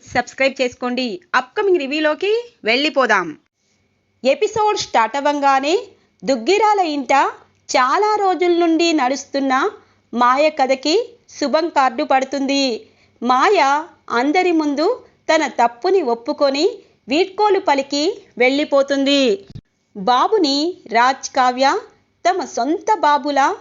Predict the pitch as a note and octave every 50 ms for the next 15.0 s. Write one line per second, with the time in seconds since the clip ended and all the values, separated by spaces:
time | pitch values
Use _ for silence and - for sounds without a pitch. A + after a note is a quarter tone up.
0 | - _ _ _ _ _ _ - C#4+ D4+ D4 - - - C#4+ C#4+ C4 C#4+ C4 C4
1 | C4+ C4 B3+ C#4 E4 A4 - - - _ _ _ _ _ _ D4+ D#4 C#4+ C#4 C#4+
2 | D#4 F#4+ F#4+ - - _ _ _ - - A3+ A#3 C4 D4+ D#4+ D#4 E4 D#4 D#4+ -
3 | B3 A#3 A#3+ A#3+ C#4 C4+ C4+ C#4+ E4+ A#4 A4+ - - _ _ _ - A#3+ B3+ D4
4 | D4+ F#4 G4 F#4 E4 C#4+ C4 C4 C4 D4 D#4+ - - C4 B3+ - - C4+ C4 C4
5 | C#4 C#4 C4+ B3 - - - _ _ _ _ - G3 C#4+ A#3+ A#3+ F4 G#4+ A4 A4
6 | G#4 G4 F4 D4 - - A3 A3 A#3 C4 C#4+ D4 D4 C#4+ C4 - C4 B3+ C4 C4+
7 | G4 - - _ _ _ _ _ - A#3 C4+ C#4+ E4 G4+ G4+ - - - - D4+
8 | C4+ C#4 C#4 D4 D4 D4 C#4 B3 A#3+ A3+ B3 C4+ C#4+ C#4+ C#4 C#4 C4+ C4+ - C#4
9 | C#4+ D#4 G#4+ G#4 - - _ _ - - - C4 C4 C4+ C4 C#4+ C#4 C4+ - D4
10 | D4+ - C4+ B3+ B3+ - C#4+ C#4 C#4 C#4 C#4+ C#4 A#3+ G3 - - _ _ _ _
11 | _ _ _ _ _ _ _ _ _ _ _ _ _ - B3 C4+ C#4+ D4+ G4 G#4+
12 | G#4+ G4+ D#4+ D#4 C#4 B3+ A#3+ B3+ B3+ C#4+ F4+ - _ - - - B3 B3 A#3+ D4+
13 | C#4+ C#4 C4+ B3+ B3 B3 B3 A#3+ B3 B3 B3 A#3+ A#3 A#3 B3 A#3+ B3 C#4+ E4+ -
14 | - _ - G#3+ G#3+ A3+ - C4 C4 B3 B3 A#3+ A#3 B3+ A#3+ A#3+ B3+ B3+ B3 A#3